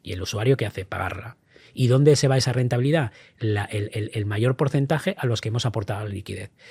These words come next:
Si yo deposito U S D C y U S D T, ¿vale? Yo voy a ir recibiendo la parte proporcional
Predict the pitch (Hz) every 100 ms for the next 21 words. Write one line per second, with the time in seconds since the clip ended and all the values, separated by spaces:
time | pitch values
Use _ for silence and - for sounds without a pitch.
0 | - - 123 117 160 160 156 - 160 123
1 | 98 - _ _ _ 139 139 135 139 127
2 | 160 143 117 107 120 113 135 180 254 _
3 | _ _ _ _ _ _ _ _ _ _
4 | _ _ _ _ _ _ _ 135 220 -
5 | _ _ _ - - 117 123 135 139 135
6 | 135 139 165 190 127 113 - 151 151 156
7 | 151 139 147 135 - 143 160 185